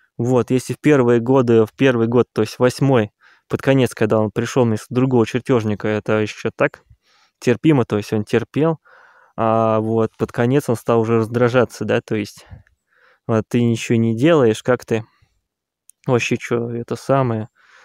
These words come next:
Ты на моём уроке, я директор школы, я, я крутой набыченный, а ты на моём уроке, короче, даже, даже двух раз в этом ме-, в, не в месяц, а в полугодии не был.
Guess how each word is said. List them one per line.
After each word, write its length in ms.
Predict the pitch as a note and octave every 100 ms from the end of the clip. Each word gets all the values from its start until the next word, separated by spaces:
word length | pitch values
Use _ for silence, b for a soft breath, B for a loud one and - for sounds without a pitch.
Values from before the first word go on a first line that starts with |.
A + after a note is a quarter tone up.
| b
Ты 120 | - C3+
на 140 | C3
моём 300 | B2 B2 B2
уроке, 360 | B2 E3+ - A#2+
я 120 | B2
директор 480 | A2+ A#2+ F3 - A#2+
школы, 460 | - F3 F#3+ A#2
я, 140 | A2+ A2
я 220 | A#2+ A#2 -
крутой 400 | - C3 D3 B2+
набыченный, 640 | A#2+ A2+ F3+ - A2 - b b b b b
а 120 | A#2+
ты 140 | - E3+
на 100 | C#3
моём 340 | B2+ C#3+ B2+
уроке, 340 | A#2+ D#3+ D#3+
короче, 380 | A#2+ B2 B2 -
даже, 480 | A#2+ B2+ B2 A#2+ A2+ b b b b b
даже 400 | B2 C3+ B2+ B2
двух 400 | A#2 B2+ D3 -
раз 320 | D#3+ C#3 -
в 40 |
этом 200 | A#2 B2+
ме-, 300 | A#2+ C3 B2+
в, 340 | A#2 A#2+ A#2 A#2
не 160 | A#2+
в 80 | B2
месяц, 480 | B2 C#3 F#3 C#3+ - A2+
а 340 | A2 A2+ A2
в 60 | -
полугодии 560 | - B2+ C#3 D3+ C#3+ A#2
не 260 | A2 B2 D#3
был. 220 | A#2